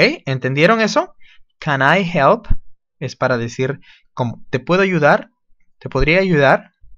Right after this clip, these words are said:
¿Okay? Very good. Number two. Can we borrow it, please? Listen to the pronunciation first. Can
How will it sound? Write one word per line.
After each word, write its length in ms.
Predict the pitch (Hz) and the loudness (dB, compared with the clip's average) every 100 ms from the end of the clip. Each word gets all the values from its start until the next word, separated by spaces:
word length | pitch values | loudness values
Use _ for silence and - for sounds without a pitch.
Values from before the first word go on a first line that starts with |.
| - - | -20 -12
¿Okay? 180 | 107 - 269 359 - | -4 0 0 -2 -8
Very 320 | 131 131 127 | 4 4 6
good. 240 | 120 - - _ _ - - _ - | 0 -6 -10 _ _ -20 -20 _ -6
Number 360 | 123 120 151 | 2 4 4
two. 320 | 180 302 160 113 - _ _ _ _ _ _ _ | 2 2 0 -4 -18 _ _ _ _ _ _ _
Can 480 | - 165 160 156 156 | 2 2 4 2 4
we 360 | 175 180 185 214 | 6 6 2 0
borrow 680 | 143 147 151 139 127 123 120 | 0 4 4 4 4 2 0
it, 320 | 131 147 165 - _ _ _ _ | -2 -2 -6 -20 _ _ _ _
please? 720 | 156 156 208 277 - - _ _ _ _ - | -4 -2 -2 -6 -14 -20 _ _ _ _ -8
Listen 300 | 123 117 143 | -6 -4 -2
to 100 | 160 | 0
the 120 | 165 | -2
pronunciation 680 | 170 156 156 160 170 143 117 | -2 -2 -4 -4 -4 -4 -6
first. 460 | 117 110 - - - _ _ _ _ _ | -6 -8 -10 -20 -20 _ _ _ _ _
Can 580 | - 143 127 123 120 | -6 -2 0 0 -2